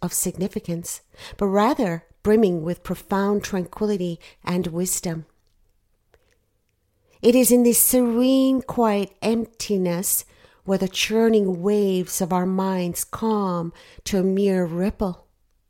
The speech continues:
that we truly find our spiritual essence.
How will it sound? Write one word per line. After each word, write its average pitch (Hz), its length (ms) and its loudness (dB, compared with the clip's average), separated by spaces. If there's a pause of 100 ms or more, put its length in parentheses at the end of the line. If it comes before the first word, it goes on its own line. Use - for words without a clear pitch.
(360)
that 226 100 0
we 226 100 4
truly 269 360 2
find 226 720 2
our 185 120 0
spiritual 202 720 -2
essence. 170 640 -8